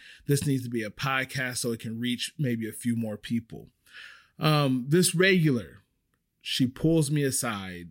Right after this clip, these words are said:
and she was a regular of the restaurant, not just my regular. She was a regular of everyone. Great lady,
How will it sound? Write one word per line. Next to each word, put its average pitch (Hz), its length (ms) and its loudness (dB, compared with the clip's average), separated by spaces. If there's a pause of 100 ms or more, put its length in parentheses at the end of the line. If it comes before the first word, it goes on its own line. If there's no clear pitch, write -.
(200)
and 156 120 2
she 220 140 6
was 202 100 6
a 180 60 6
regular 156 440 4
of 131 340 -2
the 120 100 -6
restaurant, 110 420 -6
not 123 180 -2
just 117 180 -6
my 113 160 -2
regular. 98 360 -10
She - 140 2
was 143 80 2
a 135 40 0
regular 120 280 0
of 110 100 -8
everyone. 98 440 -10 (360)
Great 156 240 4
lady, 135 420 2